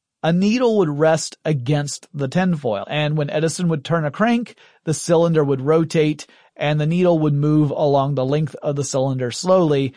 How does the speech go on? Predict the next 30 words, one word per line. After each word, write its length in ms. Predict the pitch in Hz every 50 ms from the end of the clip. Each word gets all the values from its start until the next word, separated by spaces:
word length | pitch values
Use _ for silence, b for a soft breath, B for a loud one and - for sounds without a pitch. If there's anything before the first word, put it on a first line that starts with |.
| b b b
creating 460 | - - 175 165 156 156 160 156 151
a 320 | 139 139 139 139 139 - -
spiral 580 | - - - - - 131 135 135 135 135 131
groove 300 | 123 127 135 135 135 123
as 160 | 123 120 107
it 100 | 117 135
did 200 | 147 190 202 170
so. 320 | 143 - 127 110 101 98 - _ _ -
The 100 | 156 156
needle 460 | 170 180 180 175 180 180 175 175 170
was 260 | 160 147 139 135 127
connected 360 | - - 143 135 131 - 123 120
to 80 | 135
a 60 | 120
simple 380 | 117 - 143 127 135 127 123 120
microphone's 640 | 120 123 127 131 123 127 120 - 127 123 123 113 113
diaphragm, 680 | 120 156 165 190 190 175 - 190 190 190 190 180 156 B B B B B B
and 100 | 170 175
by 100 | 180 185
speaking 460 | 170 - - 240 202 233 233 202 170
very 300 | 156 190 202 220 226 214
loudly 640 | 190 165 175 175 180 180 175 170 170 165 165 - -
into 420 | 165 175 175 165 - - 175 170
the 160 | 156 147 151 147
microphone, 600 | 147 143 147 143 - 127 - 117 113 117 123 131
which 140 | 131 127 -
was 120 | 127 120
essentially 480 | 120 120 - 160 156 143 - - 131 127
a 60 | 117
trumpet, 560 | - - - 151 147 127 113 101 107 - -